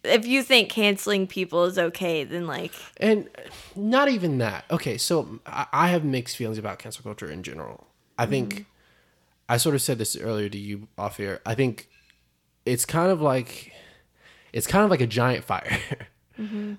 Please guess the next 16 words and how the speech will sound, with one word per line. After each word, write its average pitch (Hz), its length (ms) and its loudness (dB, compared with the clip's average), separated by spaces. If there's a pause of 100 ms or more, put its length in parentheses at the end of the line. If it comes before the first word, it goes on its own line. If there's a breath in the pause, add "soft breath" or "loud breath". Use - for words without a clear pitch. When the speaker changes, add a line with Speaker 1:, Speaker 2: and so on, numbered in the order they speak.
Speaker 2:
that, 98 420 -4
that 110 240 -2
is 101 260 -6
just - 440 -6
kind 107 180 0
of 101 120 -4
raging 110 440 2
and 101 180 -6
can, 107 140 -8
can, - 240 -8 (340)
can 107 200 -4
be 104 380 -4
extremely 110 380 -4
destructive 127 760 -2
and 98 420 -8
just - 320 -8